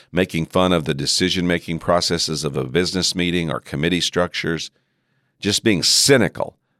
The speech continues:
about power and authority and how it's expressed in organizational leadership. So if you have any of these five negative attitudes, fear, lust, denial, naivete, or cynicism,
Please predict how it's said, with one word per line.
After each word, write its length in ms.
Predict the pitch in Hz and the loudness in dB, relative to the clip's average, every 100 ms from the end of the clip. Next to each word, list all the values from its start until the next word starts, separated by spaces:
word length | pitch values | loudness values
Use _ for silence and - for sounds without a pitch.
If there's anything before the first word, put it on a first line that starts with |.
| - | -8
about 400 | - 90 85 - | 2 4 4 0
power 380 | 82 82 82 | 0 4 4
and 80 | 65 | 2
authority 420 | 76 82 80 76 | 0 2 2 2
and 100 | 73 | 0
how 140 | 73 78 | 0 0
it's 140 | 76 | 0
expressed 480 | - - 78 76 - | -4 -4 -2 -2 -2
in 80 | 73 | -2
organizational 800 | 71 71 73 78 73 - 73 73 | -2 -4 -4 -4 -4 -4 -4 -4
leadership. 520 | 73 - - - - _ _ _ _ _ _ _ _ _ _ _ - | -6 -6 -8 -8 -14 _ _ _ _ _ _ _ _ _ _ _ 0
So 240 | 139 131 | 4 6
if 120 | 104 | 4
you 140 | 147 196 | 4 4
have 160 | 190 | 6
any 220 | 131 139 | 6 6
of 100 | 131 | 4
these 240 | 95 107 - | 4 2 0
five 720 | - 80 87 95 104 104 - | 2 4 6 6 4 2 -2
negative 500 | 73 82 98 98 87 - | -2 0 2 2 0 -4
attitudes, 720 | 76 85 90 101 98 107 - - _ _ _ | -2 0 0 0 0 -2 -8 -14 _ _ _
fear, 580 | 95 101 104 104 110 - _ | 2 4 4 2 -2 -10 _
lust, 540 | - 87 95 101 - - | 2 4 6 4 -4 -6
denial, 720 | 67 80 92 95 95 - - | -2 2 2 2 0 -2 -8
naivete, 640 | - 78 92 90 - 87 87 | -4 0 0 0 0 0 0
or 80 | - | -4
cynicism, 720 | - 85 92 - 95 107 117 | -2 0 0 -2 -2 -4 -8